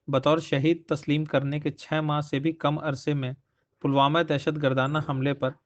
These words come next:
पाकिस्तानी मिनिस्टर ने फ़ख्र किया है, जो उनके दहशतगर्दी को बढ़ावा देने वाली सोच को दिखाता है।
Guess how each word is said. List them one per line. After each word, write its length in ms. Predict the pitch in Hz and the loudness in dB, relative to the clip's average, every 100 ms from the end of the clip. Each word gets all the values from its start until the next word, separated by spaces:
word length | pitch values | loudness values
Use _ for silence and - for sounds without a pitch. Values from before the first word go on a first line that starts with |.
| _ _ - | _ _ -2
पाकिस्तानी 580 | 135 139 135 - 147 170 | 0 2 0 0 0 0
मिनिस्टर 460 | 165 147 - 170 | -2 -4 -4 -2
ने 220 | 156 139 147 _ _ _ - | -2 -4 -8 _ _ _ 0
फ़ख्र 240 | 151 151 | 2 0
किया 260 | 147 143 143 | 0 0 0
है, 160 | 156 - _ _ _ | -2 -8 _ _ _
जो 240 | 143 151 170 | -2 2 2
उनके 400 | 165 143 156 151 - _ - | 2 0 0 -2 -6 _ -2
दहशतगर्दी 600 | 139 131 151 139 135 151 | -2 0 0 0 2 0
को 140 | 151 156 | 2 2
बढ़ावा 400 | 139 135 139 147 | 2 2 2 2
देने 280 | 139 135 | 0 0
वाली 300 | 143 127 135 | 0 0 0
सोच 340 | 151 - 135 - | -4 -4 -4 -4
को 140 | 135 | -4
दिखाता 400 | 135 - 127 - | -4 -4 -6 -4
है। 220 | 120 120 | -6 -8